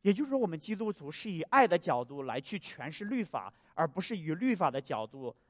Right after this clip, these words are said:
来去诠释爱，这是两个完全不同的取向。而且唯有从爱来去看律法的话，我们才能真的以爱来去成全律法。问题的核心在于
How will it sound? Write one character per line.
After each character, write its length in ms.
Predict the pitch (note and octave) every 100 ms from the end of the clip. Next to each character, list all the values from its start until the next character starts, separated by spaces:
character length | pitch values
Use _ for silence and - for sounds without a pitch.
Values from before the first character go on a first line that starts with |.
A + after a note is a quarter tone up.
| _
来 120 | A2+
去 180 | C#3 F#3+
诠 320 | - - -
释 200 | C#3+ -
爱， 200 | - F#3
这 140 | C3+ A#3
是 140 | D4+
两 200 | B3+ D3+
个 80 | C#3
完 280 | D3+ C3 D3
全 240 | - C#3+ C#3
不 140 | F3
同 220 | - C3+
的 200 | C#3 B2+ _ _ _ _
取 320 | - - A#2
向。 320 | G#2 - C3+ - _ _ _ _ _ _ _ _ _ _ _ _ _ -
而 120 | B3+
且 220 | C4 F#3+ F#3 C#3+
唯 140 | G#3
有 160 | D#4+ G#3+
从 360 | - - C3+ -
爱 340 | A3+ A#3 D3+ -
来 140 | C3+ D3+
去 120 | -
看 260 | - A3
律 180 | A#3+ C#4+
法 240 | A3 D3+ G2+
的 120 | B2+
话， 200 | D#3+ C3+ _ _ _ -
我 180 | D#3
们 200 | C#3 A#2+
才 200 | C3+ - C3
能 280 | B2+ C#3+ - _ _
真 200 | - C4
的 160 | C#4+ F3 - _
以 200 | D#3 B2+ E3
爱 260 | G3+ G3+ D3
来 200 | - A#2+
去 160 | - D3+
成 340 | - C#3+ G3+
全 240 | - D3
律 140 | C3+ D#3
法。 300 | - F2+ - _ - _ _ _ _ _
问 160 | E4 F4
题 80 | C4
的 120 | G#3+
核 240 | - D3
心 260 | E3 A3 A3+
在 220 | A#3+ G#3+
于 160 | D#3